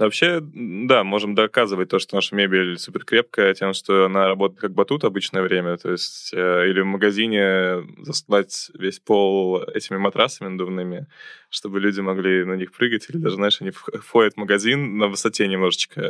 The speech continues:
и чтобы зайти в магазин, нужно спрыгнуть <laughs> на матрас. Ты понимаешь, что он не лопнул, значит,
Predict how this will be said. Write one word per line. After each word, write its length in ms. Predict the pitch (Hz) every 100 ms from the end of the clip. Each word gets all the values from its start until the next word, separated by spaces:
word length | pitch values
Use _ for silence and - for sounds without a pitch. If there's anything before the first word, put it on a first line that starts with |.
| -
и 200 | - 98
чтобы 240 | 98 101 101
зайти 220 | 104 107
в 20 |
магазин, 280 | 98 101 117
нужно 220 | 107 92
спрыгнуть 560 | 95 120 139 101 98 -
<laughs> 460 | - 247 285 -
на 80 | -
матрас. 500 | 127 113 117 143 - _ _ - 240 165 -
Ты 60 | 120
понимаешь, 360 | 123 110 127
что 160 | - 104
он 100 | 127
не 40 |
лопнул, 540 | 156 113 - 107 113 104
значит, 300 | 104 -